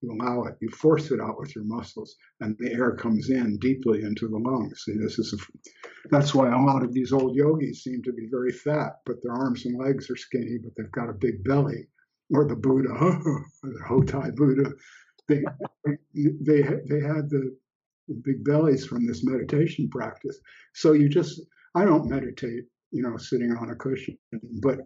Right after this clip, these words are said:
if something upsetting happens,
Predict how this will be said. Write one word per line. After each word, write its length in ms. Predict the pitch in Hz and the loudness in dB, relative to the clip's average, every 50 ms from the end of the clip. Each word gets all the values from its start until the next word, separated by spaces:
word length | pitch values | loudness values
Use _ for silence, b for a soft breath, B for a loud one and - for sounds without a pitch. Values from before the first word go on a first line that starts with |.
| - _ _ _ _ _ _ _ _ - 453 - - - _ - - - _ _ _ - | -14 _ _ _ _ _ _ _ _ -10 -8 -8 -8 -10 _ -20 -20 -20 _ _ _ 0
if 180 | - 143 - | 0 0 2
something 320 | - 165 160 160 - 151 139 | 4 4 4 6 6 6 6
upsetting 560 | 135 - - 156 160 185 185 135 120 110 107 | 4 2 2 0 2 2 2 2 0 0 -2
happens, 540 | 113 123 113 113 - 139 151 160 151 - | -2 -4 -2 0 2 4 4 2 0 -4